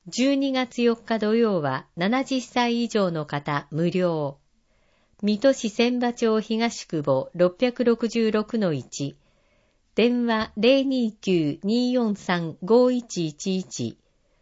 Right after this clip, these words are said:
ファックス零二九二四三九九九二。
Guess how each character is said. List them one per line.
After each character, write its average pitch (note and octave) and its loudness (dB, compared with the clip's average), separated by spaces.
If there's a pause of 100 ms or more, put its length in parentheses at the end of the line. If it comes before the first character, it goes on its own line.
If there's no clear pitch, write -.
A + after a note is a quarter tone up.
(220)
フ A#3 -2
ァ A#3 2
ッ A#3 -2
ク - -16
ス B2+ -8 (260)
零 C4 4
二 A#3+ 0
九 D#3 -2
二 A#3+ 0
四 A3 0
三 E3 -6 (100)
九 A#3+ 0
九 A3 -2
九 G3+ -2
二。 D3+ -2